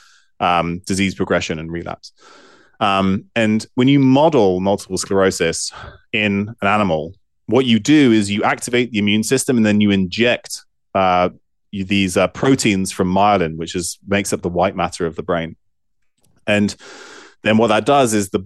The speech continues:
the body then starts to create an antibody response to that myelin, and you essentially start attacking your own white matter. And so you can envision it, and, and I've, like, met with people who've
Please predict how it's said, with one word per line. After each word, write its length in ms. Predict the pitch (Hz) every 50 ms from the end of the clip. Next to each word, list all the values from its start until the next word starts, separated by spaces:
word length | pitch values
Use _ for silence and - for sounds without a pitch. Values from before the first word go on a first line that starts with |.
| - _ _
the 120 | 107 101
body 280 | 95 - 113 113 107 107
then 220 | 95 98 98 98
starts 400 | - - - 104 104 98 - -
to 300 | - - 101 95 92 87 - _
create 440 | - - - 110 110 113 113 113
an 120 | - 98 101
antibody 600 | 80 113 135 135 - - 131 110 104 98 95 90
response 760 | 90 90 - - - 101 95 90 87 - - - - - - _ _ _ _
to 380 | - - - 143 131 131 127 117
that 320 | 113 107 101 101 - -
myelin, 460 | - 107 113 123 127 117 101 95 92 95
and 160 | 98 95 98
you 160 | 98 101 101
essentially 380 | 95 - - 107 107 - 98 90
start 240 | - 98 90 76
attacking 420 | 90 - - 98 95 - - 92 87
your 180 | 85 87 90
own 200 | 85 80 80 82
white 200 | 85 85 85 95
matter. 300 | 90 80 73 - - - - _ _ _ _ - - - - - - _ _ _ _ _ _ _ -
And 280 | 113 117 110 110 107
so 240 | 101 - - - 120
you 160 | 127 139 160
can 140 | 160 - 160
envision 380 | 143 127 120 135 135 131 131 120
it, 120 | 117 - -
and, 200 | 127 120 120 117 -
and 220 | 117 113 113 110 - -
I've, 280 | 107 104 104 104 - - _ _ _ _
like, 320 | - 101 98 98 98 - - - - - _ _ _ _ _ _
met 480 | 101 95 101 110 117 123 131 - - _
with 320 | - 101 101 101 98 -
people 460 | - - 127 127 - 98 90 92 92
who've 440 | 90 - 107 101 98 95 95 90 -